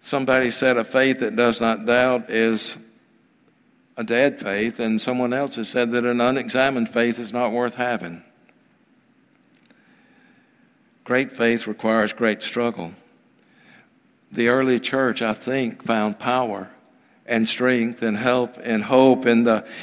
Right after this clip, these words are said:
in the image of a debt-riddled Jesus praying in the Garden of Gethsemane. The word Gethsemane means olive press.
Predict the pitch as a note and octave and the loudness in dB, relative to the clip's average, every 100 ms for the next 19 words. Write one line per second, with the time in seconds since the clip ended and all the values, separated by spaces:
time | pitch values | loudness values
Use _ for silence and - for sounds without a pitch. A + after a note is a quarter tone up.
0 | - B2 B2+ B2+ C#3+ D3+ D#3 C#3 C#3 C3 | -4 2 4 4 4 4 4 2 2 2
1 | A#2 C3+ D#3 D3+ C#3+ D3+ D#3+ D#3 - D#3 | 2 4 4 2 4 6 8 6 4 4
2 | G3+ D#3+ C#3+ - D#3 E3+ F3 F3 F3+ E3 | 4 2 -2 2 4 6 6 6 4 4
3 | D#3+ D#3+ G3 F#3+ F#3 F3 F#3+ F#3+ F#3+ A3+ | 4 6 6 6 2 4 4 4 2 2
4 | B3 B3 A3 A#2 - - - - - D#3 | 2 4 4 2 -2 -8 -8 -10 0 4
5 | E3+ G#3+ F3 F3+ F3 G#3+ A3+ A3 F#3+ F3+ | 6 6 6 2 4 4 8 8 8 8
6 | F3+ F3+ F#3+ F3+ A#3 A#3+ A3 - F3+ D3+ | 8 8 6 6 6 6 4 2 6 6
7 | A#2+ A2 | 6 0